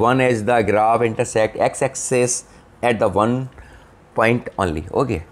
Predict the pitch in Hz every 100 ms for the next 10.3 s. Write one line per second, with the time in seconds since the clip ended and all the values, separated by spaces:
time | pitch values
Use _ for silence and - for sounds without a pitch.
0 | - - - - 127 135 127 127 110 95
1 | 117 - 107 104 98 95 92 104 92 -
2 | 85 - - 92 85 80 82 82 82 -
3 | - - - 180 117 107 117 95 85 85
4 | - 143 - - 117 107 120 - 139 120
5 | 104 98 117 127 117 127 - - 120 135
6 | 135 147 - 104 - 127 123 110 104 107
7 | 120 123 139 - 160 156 120 - 120 -
8 | 139 98 110 127 - - - 110 - 131
9 | - - 127 - 127 - 104 90 87 -
10 | 104 117 -